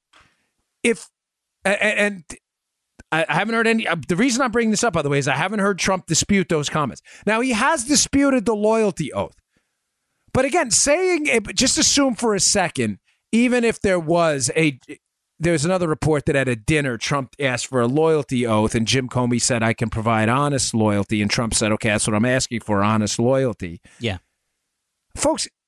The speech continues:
Speaker 1: wh-, wh-, I don't understand. Like, wh-, that's an obstruction of ju-, are you an idiot? Well, no, I mean it. I mean, I'm not trying to be condescending. Maybe I shouldn't use, do you know what you're talking about? Like, do you have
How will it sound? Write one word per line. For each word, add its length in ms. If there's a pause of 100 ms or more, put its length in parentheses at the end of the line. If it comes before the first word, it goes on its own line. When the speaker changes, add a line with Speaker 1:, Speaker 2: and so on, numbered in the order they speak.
(280)
Speaker 1:
wh-, 60 (460)
wh-, 80 (280)
I 100
don't 160
understand. 560
Like, 200
wh-, 240
that's 220
an 100
obstruction 560
of 80
ju-, 100
are 60
you 180
an 60
idiot? 460 (680)
Well, 240
no, 180
I 80
mean 200
it. 40
I 100
mean, 120
I'm 80
not 120
trying 220
to 60
be 120
condescending. 500
Maybe 200
I 40
shouldn't 280
use, 100 (600)
do 80
you 140
know 100
what 120
you're 100
talking 340
about? 120
Like, 120
do 60
you 80
have 120